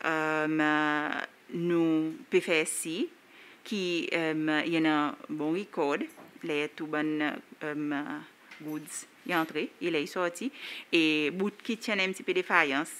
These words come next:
qui aurait dit cause là, il y a aussi qui me fait de physical count, à cause nous, pareil, il mentionnait là pour dire que nous stockage était difficile pour entrer dans la store pour faire,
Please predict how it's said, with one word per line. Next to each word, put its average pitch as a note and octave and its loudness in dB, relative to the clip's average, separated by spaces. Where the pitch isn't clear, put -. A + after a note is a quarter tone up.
qui E3 -8
aurait E3 -2
dit C#3 -6
cause D#3 -8
là, D#3 0
il E3 -6
y D#3 -2
a - -2
aussi D3+ -6
qui D#3 -10
me D#3 -4
fait D3+ -4
de D3+ -4
physical G3+ 2
count, E3+ 0
à D#3 2
cause D#3+ -4
nous, D3 0
pareil, E3 -2
il F3 0
mentionnait E3 0
là C#3+ 2
pour E3 -6
dire D3+ -6
que - -4
nous D#3+ 0
stockage D#3+ 0
était F3+ -2
difficile E3+ -4
pour F#3+ 0
entrer D3+ -2
dans D3+ -2
la D#3 -2
store - -10
pour - -18
faire, - -4